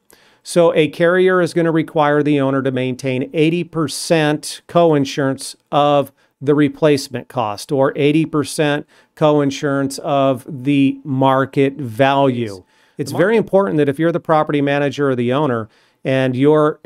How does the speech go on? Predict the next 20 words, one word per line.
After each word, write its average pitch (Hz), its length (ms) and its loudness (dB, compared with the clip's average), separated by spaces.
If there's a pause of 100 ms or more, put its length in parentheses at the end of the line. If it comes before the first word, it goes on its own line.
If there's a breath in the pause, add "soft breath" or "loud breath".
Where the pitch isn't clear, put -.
required 143 460 0
to 131 60 0
have 127 200 0
coinsurance, 131 720 0
that - 180 -8
you 143 80 -2
maintain 170 800 0
or 139 100 -2
stay 170 260 0
on 151 140 0
top 143 300 -4
of 135 160 -2
what 139 160 -2
the 139 80 -2
new 139 140 2
replacement 151 600 -2
cost 139 440 0
is 135 300 0
or 135 280 -2
the, 123 260 -2